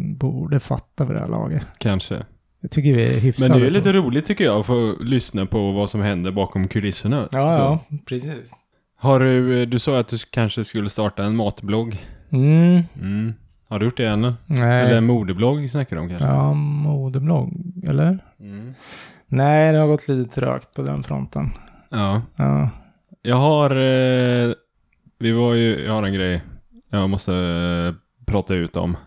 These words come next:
Speaker 1: Mm.
Speaker 2: Eller två grejer har jag som jag vill prata ut om.
Speaker 1: Mhm.
Speaker 2: Eh, det ena var en dröm som jag hade i helgen här.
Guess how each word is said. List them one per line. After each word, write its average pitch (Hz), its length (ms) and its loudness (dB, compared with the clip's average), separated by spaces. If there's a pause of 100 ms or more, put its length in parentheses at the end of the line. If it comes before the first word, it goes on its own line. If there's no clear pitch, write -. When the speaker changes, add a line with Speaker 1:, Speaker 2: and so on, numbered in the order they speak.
(200)
Speaker 1:
Mm. 127 180 -14 (140)
Speaker 2:
Eller 117 200 2
två 160 240 6
grejer 151 280 4
har 110 180 4
jag 95 120 0
som 104 80 0
jag 101 60 2
vill 101 140 0
prata 104 280 0
ut 92 180 0
om. 95 220 -2 (240)
Speaker 1:
Mhm. 131 280 -12 (1040)
Speaker 2:
Eh, 104 320 2
det 120 120 2
ena 131 320 6
var 143 220 6
en 127 200 2
dröm 156 380 4
som 160 160 2
jag 151 100 2
hade 113 300 0
i 101 720 2
helgen 98 360 0
här. 92 280 0